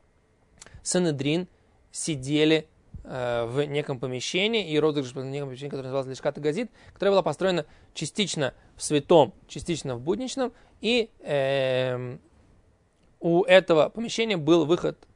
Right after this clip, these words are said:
и в будничную, и в святую сторону, дабы каждая сторона по границе, э, была, относилась к тому статусу, где она была построена. Вот, э, то, что мы выучили сейчас до Мишны, и сейчас новая Мишна,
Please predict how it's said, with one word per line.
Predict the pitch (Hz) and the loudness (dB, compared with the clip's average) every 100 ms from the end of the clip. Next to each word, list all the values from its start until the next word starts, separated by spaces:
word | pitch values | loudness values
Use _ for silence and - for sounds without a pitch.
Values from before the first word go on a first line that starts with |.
| _ | _
и | - 170 - | -4 -4 -4
в | 139 | -6
будничную, | 160 151 135 139 | -4 -4 -6 -8
и | |
в | - | -8
святую | 170 196 | -6 -4
сторону, | 185 262 262 208 190 - _ | 2 6 6 4 -2 -12 _
дабы | - 151 202 208 185 - - | -4 6 8 8 6 0 2
каждая | 170 165 156 151 | 6 6 6 -2
сторона | - 139 151 180 196 - - | 0 0 2 0 -2 -8 2
по | - 202 | 8 10
границе, | 160 135 135 151 - 175 165 - - _ | 10 8 6 -4 -2 -2 -4 -12 -20 _
э, | - 135 127 123 123 120 - - | -10 -6 -4 -2 -2 -4 -8 -4
была, | 139 147 131 139 | 2 4 6 6
относилась | - 151 151 131 175 165 | 4 -2 -2 0 -2 -2
к | - | -2
тому | - 143 | -2 -2
статусу, | - 180 151 143 131 _ | 0 0 -2 -8 -10 _
где | 147 139 | -6 -4
она | 127 | -2
была | 127 139 | -2 -2
построена. | 135 135 - 143 139 _ - - - | -4 -8 -12 -14 -16 _ -20 -20 -16
Вот, | 147 165 220 - _ _ - - | -2 4 4 2 _ _ -20 -8
э, | 135 131 131 - _ _ | -4 -2 -2 -4 _ _
то, | - 160 147 | 4 6 4
что | - - | 0 -6
мы | 147 143 | -4 -2
выучили | 143 147 131 151 | 0 0 -2 -8
сейчас | - 143 202 240 - | -10 2 6 6 4
до | 147 147 | 0 4
Мишны, | 147 147 233 285 | 4 2 -4 -4
и | 226 | -4
сейчас | 185 233 208 | 2 2 4
новая | 196 160 | 2 0
Мишна, | 151 - 226 | 0 -2 -2